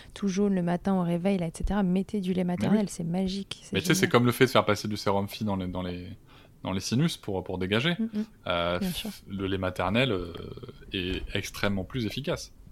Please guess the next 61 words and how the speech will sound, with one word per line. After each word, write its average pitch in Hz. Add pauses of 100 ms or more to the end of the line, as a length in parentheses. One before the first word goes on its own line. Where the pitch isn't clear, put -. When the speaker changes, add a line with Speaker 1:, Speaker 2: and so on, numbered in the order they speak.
(540)
Speaker 1:
Bien 196
sûr. 202
Speaker 2:
Ça, 82
ça, - (240)
enfin -
voilà, 92
ça -
a -
plein 95
de 104
propriétés. 90
Speaker 1:
Tu, 214
tu 220
m-, 190 (100)
tu -
me 202
donnes 202
une 196
idée, 196
un 175
jour 185
on 175
fera -
un 180
épisode 190
spécial, 196
euh, 160 (180)
les, 170
les 160
bienfaits 180
du 185
lait 175
maternel, 175
Speaker 2:
Ah 202
Speaker 1:
euh, -
et 170
Speaker 2:
bah, 165
Speaker 1:
ses 170
Speaker 2:
tu 175
peux 95
y -
aller, 131
Speaker 1:
utilisations. 123
Speaker 2:
hein. 98
Speaker 1:
Bah 185
Speaker 2:
Alors, 180
Speaker 1:
ouais, 165
bien 170
Speaker 2:
il -
y 175
a 175
Speaker 1:
sûr. 180
Speaker 2:
les 95
bains 127
aussi, 139
tu -
vois, 104
nous 104
par 87
exemple, 101
euh, 87